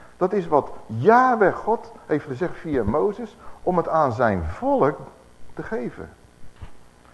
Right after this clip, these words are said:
Wij hebben door Yeshua heen deel gekregen aan de belofte van wie? Van God aan Israël. God heeft een verbond met Israël.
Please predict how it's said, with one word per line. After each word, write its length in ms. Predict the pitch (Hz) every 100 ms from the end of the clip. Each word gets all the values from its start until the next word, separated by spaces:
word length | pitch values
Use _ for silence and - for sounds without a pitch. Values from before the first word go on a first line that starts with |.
| -
Wij 160 | - 165
hebben 240 | 185 151 131
door 160 | 151 131
Yeshua 400 | 123 - 240 139
heen 280 | 107 113 120
deel 220 | 202 214
gekregen 500 | - - 196 190 127
aan 120 | 135
de 60 | 113
belofte 420 | 120 208 202 147 139 -
van 180 | - 143
wie? 180 | 160 254 - - - - _ _ _ _ _ - - -
Van 180 | - 175
God 240 | - 107
aan 100 | 151
Israël. 540 | 240 208 196 143 82 76 - - - - - _
God 180 | - 226
heeft 200 | 214 202
een 160 | 202 190
verbond 400 | 190 123 127 143
met 120 | 208
Israël. 560 | 285 226 202 113 82